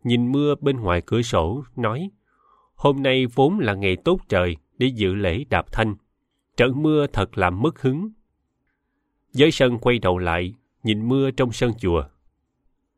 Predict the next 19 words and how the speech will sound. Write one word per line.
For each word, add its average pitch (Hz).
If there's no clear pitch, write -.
Mưa 175
từ 123
trên 139
không 143
lất 160
phất -
rơi, 120
từng 117
giọt 104
từng 107
giọt 92
rơi 127
xuống 143
nền 87
đất -
khô 113
cứng. 135
Từ 131
phòng 113